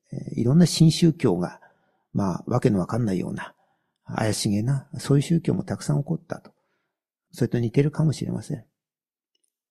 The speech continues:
で、いずれにしてもいろんな宗教が次から次へと出てきたと。こんな時代でした。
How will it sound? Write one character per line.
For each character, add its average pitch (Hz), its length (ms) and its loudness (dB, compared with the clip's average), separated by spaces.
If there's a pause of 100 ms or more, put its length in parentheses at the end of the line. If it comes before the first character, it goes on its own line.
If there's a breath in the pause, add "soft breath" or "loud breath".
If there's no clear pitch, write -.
(440)
で、 123 140 0
い 110 60 0
ず 120 140 -2
れ 143 100 6
に 160 100 8
し - 80 -12
て 214 140 0
も 170 180 6
い 117 60 0
ろ 139 100 6
ん 165 60 6
な 185 100 6
宗 208 220 0
教 175 180 0
が 101 260 -8 (920 soft breath)
次 139 180 2
か 117 120 4
ら 104 40 2
次 123 240 0
へ 156 100 4
と 85 440 -4 (420)
出 117 140 2
て 120 100 0
き - 120 -8
た - 200 -20
と。 - 40 -20 (800 soft breath)
こ 143 160 -2
ん 156 120 6
な 135 320 2
時 113 180 -8
代 104 180 -4
で - 80 -6
し - 100 -12
た。 - 160 -20